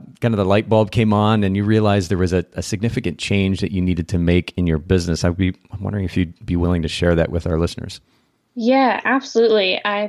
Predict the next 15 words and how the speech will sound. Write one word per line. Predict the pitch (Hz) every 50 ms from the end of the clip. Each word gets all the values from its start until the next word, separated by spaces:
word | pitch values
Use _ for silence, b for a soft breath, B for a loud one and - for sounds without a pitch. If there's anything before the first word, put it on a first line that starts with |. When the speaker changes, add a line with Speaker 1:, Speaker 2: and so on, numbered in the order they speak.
| 208 -
Speaker 2:
think | 330 392 392 -
my | 294 247
light | 233 220 214 214 208 214 -
bulb | 208 196 196
moment | 202 196 196 196 190 190 208 - - _ -
probably | - - 220 220 240 247 240 254 254 247
came | 247 - - - - 226 214 208 208 208 202 202 208 208 214 B B B B B B B B
when | - 208 214 214 208 208 202 - -
I | 196 202 202 196
was | 196 196 202 -
transitioning | - - 202 196 202 190 196 196 - - 214 202 208 208 214 -
from | - 196 185
my | 185 180
full-time | - - 190 190 190 - 196 190 202
job | 202 202 190 190 196 208 214 214